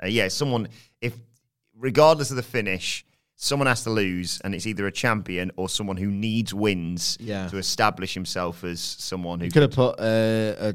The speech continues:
Speaker 2: another women's match in the stead of this.
Speaker 1: Uh, unlikely friendships next.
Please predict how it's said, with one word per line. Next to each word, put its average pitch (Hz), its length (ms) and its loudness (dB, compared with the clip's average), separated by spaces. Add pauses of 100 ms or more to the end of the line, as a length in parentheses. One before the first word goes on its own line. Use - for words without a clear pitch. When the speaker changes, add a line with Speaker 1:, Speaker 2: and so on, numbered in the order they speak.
Speaker 2:
another 110 200 -6
women's 104 320 -6
match 107 320 -8
in 98 320 -12 (460)
the - 60 -18
stead 98 300 -4
of 85 100 -6
this. 87 280 -12 (800)
Speaker 1:
Uh, 127 640 6 (1120)
unlikely 185 540 2
friendships 180 840 0
next. - 680 -2